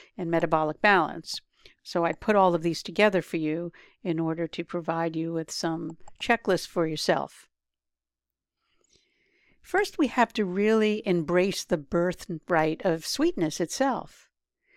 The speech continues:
and acknowledge that the enjoyment of sweetness is a natural part of the human experience.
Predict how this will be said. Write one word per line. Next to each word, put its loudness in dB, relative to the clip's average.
and 0
acknowledge 0
that 6
the 2
enjoyment 4
of 0
sweetness -2
is 2
a 4
natural 2
part -2
of 0
the 0
human 0
experience. -6